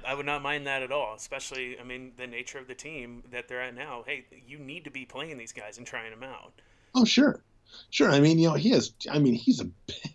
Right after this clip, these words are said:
Speaker 2: <laughs> I said, he's a huge man. I mean, when you're hitting ho-, right-hand hitter, if you're hitting home runs in Nelson Wolff Stadium where the wind is coming across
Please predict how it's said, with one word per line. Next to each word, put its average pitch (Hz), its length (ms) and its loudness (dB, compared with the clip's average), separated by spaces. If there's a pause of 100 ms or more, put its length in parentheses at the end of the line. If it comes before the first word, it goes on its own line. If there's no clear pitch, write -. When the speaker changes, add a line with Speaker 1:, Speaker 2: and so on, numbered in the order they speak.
Speaker 2:
<laughs> - 40 -
I 147 60 0
said, - 300 0 (260)
he's 220 140 2
a 131 60 8
huge 127 500 6
man. 110 360 6
I 107 60 4
mean, 117 320 10 (300)
when 135 140 4
you're 226 120 8
hitting 156 380 6 (180)
ho-, 135 240 0
right-hand 139 460 4
hitter, 113 260 4
if - 80 -4
you're 147 100 0
hitting 135 380 2
home 107 280 4
runs 90 380 0
in 92 120 0
Nelson 104 360 4
Wolff 95 160 0
Stadium 101 420 4
where 82 120 -2
the 87 100 0
wind 101 420 6
is 90 140 2
coming 110 280 6
across 95 680 2